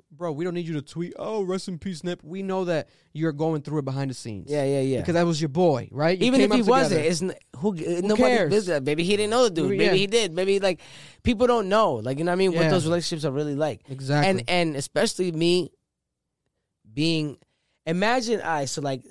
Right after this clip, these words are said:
Speaker 2: this is, this is the best way I could describe the industry.
Speaker 1: Yeah.
Speaker 2: Imagine, like, these kids are the most popular kids in school.
Speaker 1: Yeah.
Speaker 2: And you just joined the school,
Speaker 1: Mm-hmm.
Speaker 2: right?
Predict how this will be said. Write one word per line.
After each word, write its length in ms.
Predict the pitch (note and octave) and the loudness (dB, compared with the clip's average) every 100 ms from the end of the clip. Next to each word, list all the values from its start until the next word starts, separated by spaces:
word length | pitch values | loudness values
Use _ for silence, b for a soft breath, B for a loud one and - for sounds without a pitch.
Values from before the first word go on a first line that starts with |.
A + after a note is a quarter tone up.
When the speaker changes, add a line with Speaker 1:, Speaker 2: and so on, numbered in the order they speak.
| - | -8
Speaker 2:
this 180 | F3 F#3+ | -6 -4
is, 140 | A3+ | -4
this 180 | D#3 G3+ | -2 -2
is 80 | G#3 | -2
the 80 | F3 | -2
best 260 | C#3+ D3+ | 0 0
way 80 | D#3 | 0
I 120 | C3+ | -2
could 100 | B2+ A2+ | -4 -6
describe 420 | A2 - B2 A2+ | -6 -2 -2 -2
the 120 | G2+ | -6
industry. 440 | A2 G#2 - - - _ | -8 -10 -12 -16 -20 _
Speaker 1:
Yeah. 180 | C3+ A2+ - _ _ _ _ _ _ _ _ _ - | -6 -6 -10 _ _ _ _ _ _ _ _ _ -8
Speaker 2:
Imagine, 920 | B2+ C3 D3+ F3 E3 F3+ E3 D3+ D3+ _ _ _ _ _ _ _ _ _ _ _ _ _ _ _ _ | -4 0 0 0 0 -2 -2 -4 -8 _ _ _ _ _ _ _ _ _ _ _ _ _ _ _ _
like, 240 | A#2 A2 G2+ | -8 -8 -4
these 240 | D3 C#3+ | -4 -4
kids 260 | - C3 A2+ | -4 -6 -6
are 80 | |
the 60 | G#2+ | -8
most 240 | G#2+ G#2+ | -8 -8
popular 320 | - A2+ G2 G#2 | -8 -8 -8 -12
kids 220 | G#2 - | -12 -10
in 60 | |
school. 360 | G2 - E2 - _ _ | -10 -10 -14 -18 _ _
Speaker 1:
Yeah. 200 | C#3+ C3 D3 _ _ _ | -8 -8 -8 _ _ _
Speaker 2:
And 120 | A2 | -10
you 100 | A#2+ | -8
just 240 | B2 B2 - | -8 -10 -12
joined 220 | G#2 G2+ | -14 -14
the 40 | |
school, 300 | F#2 - E2+ _ _ _ _ | -14 -16 -20 _ _ _ _
Speaker 1:
Mm-hmm. 100 | B2+ | -14
Speaker 2:
right? 220 | B2+ A2+ | -10 -10